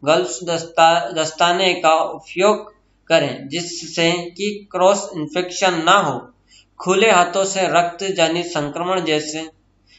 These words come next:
हेपेटाइटिस बी या सी और एचआईवी या एड्स होने का चांसेस होता है। यह वायरल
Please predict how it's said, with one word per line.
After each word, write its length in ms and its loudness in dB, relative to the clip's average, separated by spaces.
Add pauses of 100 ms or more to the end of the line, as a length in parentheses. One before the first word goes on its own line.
(220)
हेपेटाइटिस 760 0 (100)
बी 380 -2 (120)
या 380 2 (480)
सी 280 -2
और 540 0 (200)
एचआईवी 600 2
या 100 6
एड्स 440 -2
होने 280 0
का 500 -4 (240)
चांसेस 520 0
होता 300 2
है। 340 -4
यह 300 2
वायरल 440 4